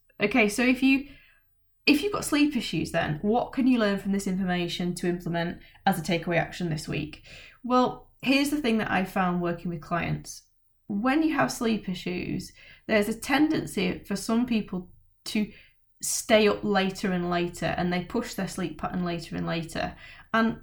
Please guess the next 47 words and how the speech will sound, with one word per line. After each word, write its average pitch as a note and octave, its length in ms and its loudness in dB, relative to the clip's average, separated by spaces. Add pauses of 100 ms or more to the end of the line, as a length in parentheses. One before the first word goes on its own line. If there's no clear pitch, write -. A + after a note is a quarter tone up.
(280)
perhaps - 360 2
you C4+ 80 0
might A3 160 0
do G3 120 -2
this F#3 140 -4
because, F3+ 560 -6 (260)
you G3 240 -4
know, F3 80 0
you F#3 160 2
know G#3 180 6
you're G#3 140 2
gonna F3+ 180 0
get - 160 -2
frustrated G#3 640 -2
when F#3 80 -2
you're E3 140 -4
trying F3 260 -4
to D#3+ 100 -6
sleep, A3+ 480 -2
or E3+ 260 -2 (280)
you G#3+ 140 6
want G#3+ 240 2
to A3 100 -2
wait G3 240 0
until F#3 260 -2
you're F3 140 0
exhausted G#3+ 640 0
in F3+ 120 0
the F3 60 -2
hope F3+ 280 -2
that - 80 -14
that's - 200 0
gonna F3+ 140 -2
make E3+ 220 -4
you - 80 -8
fall E3+ 180 -4
asleep E3 380 -6
easier F3 240 0
and D#3 100 -4
stay G#3+ 240 2
asleep, G#3 460 -2 (440)
or A3+ 120 2
perhaps - 240 0
you're F3+ 60 -4
just - 240 -8 (260)
putting G3+ 400 -2
off E3+ 260 -6